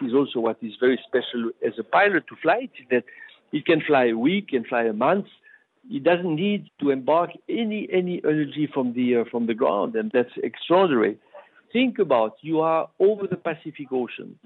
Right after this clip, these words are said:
You just get sun rays from the, from the sun. You, when you get sun rays, you're on the beach and you would like to be sun tanned. And here you get the sun rays on the aircraft, and this is sufficient for you to cross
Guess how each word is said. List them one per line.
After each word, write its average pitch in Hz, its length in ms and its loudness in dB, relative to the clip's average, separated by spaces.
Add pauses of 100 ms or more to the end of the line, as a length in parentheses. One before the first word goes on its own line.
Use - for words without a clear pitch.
You 156 280 -4
just 226 320 0 (100)
get 180 200 -2 (140)
sun 180 260 -4
rays 160 380 -2
from 135 200 -6
the, 123 360 -6
from 131 180 -2
the 113 80 -6 (100)
sun. 123 340 0
You, 120 320 -6
when 139 160 4
you 131 80 0
get 147 260 2
sun 143 200 0
rays, 135 320 2
you're 117 100 2
on 110 80 0
the 104 100 -4
beach 151 420 0 (120)
and 117 160 -4
you 117 100 -2
would 123 160 -2
like 127 260 0
to 120 40 -10
be 117 220 -2 (100)
sun 127 300 0
tanned. 107 240 -2 (100)
And 120 240 2 (160)
here 196 420 4
you 131 160 -2
get 156 280 2 (200)
the 127 400 -2 (120)
sun 160 220 0
rays 123 380 2 (140)
on 147 140 0
the 160 140 2
aircraft, 143 580 -2 (180)
and 117 160 -6
this 143 140 -2 (100)
is 143 80 -2 (100)
sufficient 135 640 -6
for 123 160 0
you 123 200 2
to 127 100 -8
cross 123 280 0